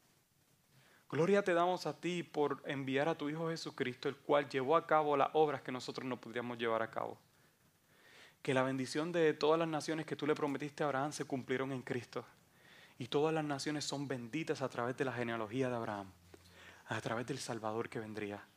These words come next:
Y de esas naciones nosotros formamos parte, los cuales hemos escuchado de la salvación que, que se provee a través de tu Hijo Jesucristo. Y te pedimos que nosotros como creyentes podamos descansar en la obra de salvación.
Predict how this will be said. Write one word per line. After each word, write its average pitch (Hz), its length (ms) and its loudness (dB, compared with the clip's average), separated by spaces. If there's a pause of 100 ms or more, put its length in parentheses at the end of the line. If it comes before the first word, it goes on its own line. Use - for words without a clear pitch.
(760)
Y 127 60 -4
de 117 120 -4
esas 147 180 -4
naciones 139 360 -4
nosotros 123 380 -8
formamos 113 400 -4
parte, - 420 -8 (760)
los 117 100 -6
cuales 117 300 -4
hemos 143 200 -6
escuchado 135 640 -6
de 117 120 -2
la 113 80 -8
salvación 113 640 -8
que, 113 260 -6 (680)
que - 120 -8
se - 140 -4
provee 117 600 -2
a 110 140 -2
través 117 360 -6
de 117 120 -8
tu 113 180 -8
Hijo 120 220 -10
Jesucristo. - 600 -12 (1500)
Y 120 60 -16
te 131 100 -4
pedimos 131 360 -8
que - 80 -8
nosotros 127 360 -10
como 131 220 -6
creyentes 127 460 -6
podamos 127 280 -6
descansar 127 520 -6
en 120 100 -6
la 113 120 -2
obra 120 200 -4
de 120 80 -6
salvación. 113 560 -10